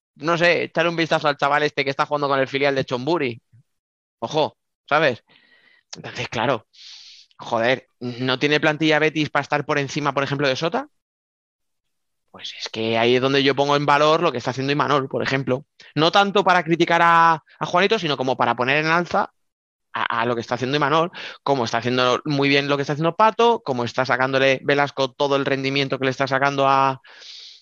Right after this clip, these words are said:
a Barça. O sea, a eso voy cuando hablo, ¿no?, de entrenadores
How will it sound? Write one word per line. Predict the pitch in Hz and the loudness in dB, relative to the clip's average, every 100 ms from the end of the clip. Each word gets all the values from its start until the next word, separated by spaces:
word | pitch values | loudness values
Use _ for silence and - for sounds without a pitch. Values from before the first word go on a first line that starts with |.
| _ | _
a | - 156 | 0 4
Barça. | 156 170 175 196 208 | 4 2 0 -2 -2
O | - | -2
sea, | 117 - _ - | -4 -4 _ -8
a | 110 123 | -2 -2
eso | 151 | 0
voy | 147 165 180 | 2 4 4
cuando | 175 139 131 | 4 2 2
hablo, | 147 | 2
¿no?, | 156 | 2
de | 175 | 0
entrenadores | 131 127 147 165 - | 0 0 2 0 -4